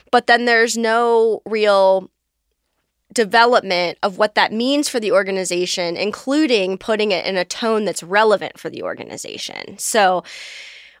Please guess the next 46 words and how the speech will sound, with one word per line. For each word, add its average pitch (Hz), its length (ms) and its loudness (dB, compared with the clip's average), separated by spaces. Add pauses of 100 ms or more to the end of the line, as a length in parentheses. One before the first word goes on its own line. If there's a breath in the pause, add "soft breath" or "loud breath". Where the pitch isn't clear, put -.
uh, 190 260 4
one 214 160 0
of 233 80 0
the 226 60 0
examples 202 420 -2
I'll 190 140 2
give 190 340 2
is 180 180 -2
at 180 140 -2
a 175 60 -4
previous 185 480 -4
organization, 196 880 0
we 233 160 -2
defined 220 580 2
those 202 160 -2
kind 196 180 -4
of 175 80 -4
pillars 202 840 -2
of 185 280 -2
what 185 140 0
we 202 140 0
wanted 180 340 -4
to 190 140 -10
be. 202 480 -6
And 208 100 -2
it - 80 -6
was 196 220 2
a 208 60 0
redefinition 190 800 -2
because 190 300 -6
we 185 100 -10
just 175 260 -10
doubled 165 280 -4
in 160 140 -6
size 180 500 -2
and, 175 340 -4
and 185 160 -4
needed 180 300 -4
to 185 140 -8
bring 185 380 -6
the 185 60 -4
new 190 160 -2
people 180 480 -6
in 180 360 -2
and 185 100 -2
not 175 160 -4